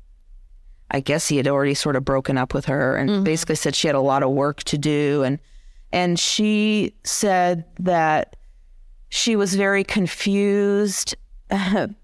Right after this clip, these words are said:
Speaker 1: by everything. She said at first she was very confused, but then it hit her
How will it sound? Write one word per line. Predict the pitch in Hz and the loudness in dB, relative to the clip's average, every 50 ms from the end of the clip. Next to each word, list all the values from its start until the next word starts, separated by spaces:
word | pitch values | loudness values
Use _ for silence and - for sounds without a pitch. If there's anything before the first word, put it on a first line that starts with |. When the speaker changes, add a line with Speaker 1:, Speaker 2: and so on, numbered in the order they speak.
| - - - - - - - - - _ _ - - | -20 -20 -20 -20 -20 -20 -20 -20 -20 _ _ -2 0
Speaker 1:
by | 180 175 170 170 170 170 | 2 2 4 4 2 2
everything. | - 160 185 175 185 185 175 - - 185 175 175 170 170 170 170 170 170 135 - - | 2 2 2 2 2 0 0 0 0 0 2 2 2 2 2 2 0 0 0 -2 -2
She | - - | -4 -2
said | - - 170 | 0 0 0
at | 131 - | 0 0
first | - 277 311 330 - - | 0 0 0 0 0 0
she | 381 359 | 0 0
was | 339 277 - | 0 0 0
very | 254 240 233 233 226 | 0 0 0 0 0
confused, | - 240 220 208 - - 196 180 165 156 147 143 147 139 147 160 - - - - - - - - - - - - - - - - | 0 0 -2 -2 -2 -2 0 0 2 2 2 0 0 0 0 -2 -4 -6 -8 -10 -12 -16 -20 -20 -20 -20 -20 -20 -20 -20 -14 -6
but | - 196 190 - | -6 -4 -2 0
then | 214 208 208 208 208 220 233 226 - | 0 2 2 2 2 2 2 0 0
it | - 208 196 208 202 - - _ - - - - - | 0 0 0 0 -2 -4 -8 _ -20 -20 -20 -14 -8
hit | - - 320 - - - | -2 0 0 0 0 0
her | 180 160 139 135 135 165 185 196 | 0 0 0 2 0 0 -2 -2